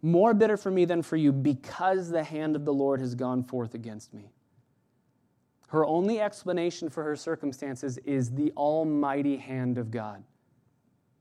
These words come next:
So, two questions. What do you make of what she's saying?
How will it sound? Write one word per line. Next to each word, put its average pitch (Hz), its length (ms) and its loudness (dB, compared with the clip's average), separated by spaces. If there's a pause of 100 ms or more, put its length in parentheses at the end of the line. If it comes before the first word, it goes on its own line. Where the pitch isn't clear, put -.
(580)
So, 143 260 0
two 214 180 -4
questions. - 580 -6 (920)
What 127 300 4
do 196 60 6
you 220 120 4
make 175 320 2
of 135 120 -2
what 147 320 2
she's 117 300 -4
saying? 107 400 -12